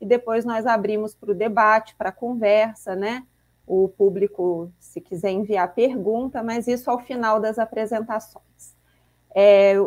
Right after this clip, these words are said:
o trabalho da Clara de Moraes Souza se intitula A Relação Texto, Imagem, Livros Ilustrados na Construção de um Discurso Anti-Autoritário, e é orientada, né, pelo professor Carlos Pires.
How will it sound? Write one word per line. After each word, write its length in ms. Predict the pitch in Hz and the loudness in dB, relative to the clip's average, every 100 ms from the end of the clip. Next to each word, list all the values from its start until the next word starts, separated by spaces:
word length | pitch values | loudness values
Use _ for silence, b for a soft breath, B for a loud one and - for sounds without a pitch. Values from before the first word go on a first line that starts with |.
| - | 0
o 200 | 208 220 | -4 -4
trabalho 540 | - 214 202 208 202 | 2 2 4 4 4
da 160 | 185 196 | 0 -4
Clara 680 | - 196 185 180 175 170 170 | -2 0 2 2 0 -4 -8
de 140 | 165 190 | -8 -4
Moraes 480 | 190 190 185 185 | -2 0 0 -2
Souza 580 | - 208 190 170 180 180 | -4 -2 0 -2 -4 -8
se 200 | 175 - | -10 -12
intitula 720 | 185 190 208 - 180 165 165 - _ - | -10 -8 -8 -6 -6 -6 -10 -14 _ -12
A 80 | 180 | -8
Relação 800 | 208 220 214 214 - 196 190 185 | -2 0 0 0 -2 0 -2 -2
Texto, 460 | 196 208 208 - | 2 4 2 -4
Imagem, 800 | 190 196 190 190 180 180 170 185 | -6 -4 -4 -2 -4 -6 -8 -4
Livros 380 | 202 202 190 180 | -4 -2 -4 -2
Ilustrados 720 | 185 185 - 185 175 170 170 | -2 -2 -6 -4 0 -2 -4
na 160 | 185 170 | -10 -8
Construção 640 | 185 185 - - 208 180 | -10 -10 -12 -12 -8 -8
de 100 | 190 | -6
um 60 | 190 | -8
Discurso 580 | 196 - - 196 - 196 | -10 -8 -6 -6 -4 -6
Anti-Autoritário, 1040 | 202 202 208 - 190 208 208 - - _ _ _ _ _ _ - | -6 -6 -8 -4 -2 -2 -4 -8 -8 _ _ _ _ _ _ 0
e 80 | 190 | 2
é 80 | |
orientada, 840 | 185 190 196 254 240 202 220 233 233 | 4 2 0 -2 2 2 2 -2 -6
né, 220 | 220 262 | -8 -8
pelo 220 | 220 196 | -6 -6
professor 920 | 190 - 180 208 208 - 190 208 208 _ _ _ _ | -6 -8 -6 -6 -6 -4 -2 -2 -6 _ _ _ _
Carlos 500 | 196 180 208 202 - _ | -2 -2 -2 -8 -8 _
Pires. 400 | - 127 - - | -10 -10 -12 -20